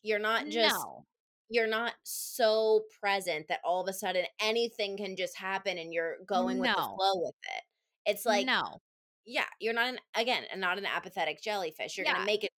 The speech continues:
Speaker 1: change 'cause you notice that it feels like shit.
Speaker 2: Because you know that big,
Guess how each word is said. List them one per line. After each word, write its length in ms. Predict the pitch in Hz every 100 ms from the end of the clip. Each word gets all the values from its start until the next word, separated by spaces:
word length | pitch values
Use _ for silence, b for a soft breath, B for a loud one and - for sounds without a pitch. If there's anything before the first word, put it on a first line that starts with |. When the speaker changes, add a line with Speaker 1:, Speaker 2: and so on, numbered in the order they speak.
| -
Speaker 1:
change 580 | 269 151 131 208 - - _ _
'cause 200 | 254 208
you 120 | 220
notice 420 | 208 220 254 220
that 100 | 214 190
it 80 | -
feels 200 | 202 202
like 120 | 202
shit. 360 | - 285 180 - _ _ _ _ _ -
Speaker 2:
Because 320 | 285 330 254
you 140 | 285
know 360 | 294 277 294 320
that 340 | 240 - 202
big, 540 | - 226 240 262 262